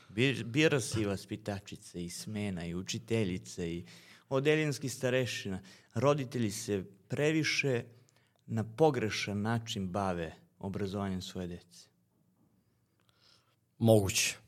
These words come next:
Speaker 2: Moguće da si u pravu. A,
Speaker 1: Neka bude
Speaker 2: su-,
Speaker 1: da nisam.
Speaker 2: su-, pa ne, e, ja gledam su-, suviše su, suviše su uključeni. A ne samo, ne samo u obrazovanje i, i u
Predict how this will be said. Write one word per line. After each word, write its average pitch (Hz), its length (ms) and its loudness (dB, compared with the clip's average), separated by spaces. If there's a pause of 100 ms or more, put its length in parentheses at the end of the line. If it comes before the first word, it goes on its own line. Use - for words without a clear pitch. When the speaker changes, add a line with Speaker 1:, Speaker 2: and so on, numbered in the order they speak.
(180)
Speaker 2:
Moguće 127 400 6
da 120 60 8
si 120 120 2
u 117 40 4
pravu. 95 300 2 (880)
A, 143 160 6
Speaker 1:
Neka 160 300 4
bude 165 160 8
Speaker 2:
su-, 160 100 10
Speaker 1:
da 165 80 6
nisam. 151 560 4
Speaker 2:
su-, 131 180 -4
pa 139 80 12
ne, 170 140 12
e, 302 140 10 (1160)
ja 147 240 10
gledam 185 360 10
su-, 139 380 6
suviše 175 520 6
su, 151 280 4
suviše 175 440 8
su 139 200 10
uključeni. 107 640 8 (360)
A 92 640 8
ne 107 260 10
samo, 175 640 8
ne 143 160 8
samo 160 340 6
u 151 120 12
obrazovanje 117 800 10 (120)
i, 90 160 2 (440)
i 107 240 6
u 104 500 6